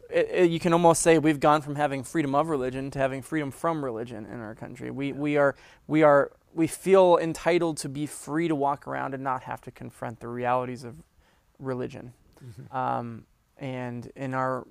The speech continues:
Speaker 1: marketplaces, in our schools, in our public venues, and on our televisions and things, we, you, you see a world displayed that is increasingly secular, where religion has no place, no voice in those areas.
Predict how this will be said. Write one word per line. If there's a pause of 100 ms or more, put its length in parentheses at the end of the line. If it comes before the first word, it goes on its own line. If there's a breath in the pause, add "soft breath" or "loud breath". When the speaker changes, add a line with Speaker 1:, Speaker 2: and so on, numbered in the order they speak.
(160)
Speaker 1:
marketplaces,
in
our
schools,
in
our (380 soft breath)
public
venues,
and
on
our
televisions
and
things,
we, (280)
you,
you
see (120)
a
world
displayed
that
is (520 soft breath)
increasingly
secular,
where
religion
has
no
place,
no
voice
in
those
areas.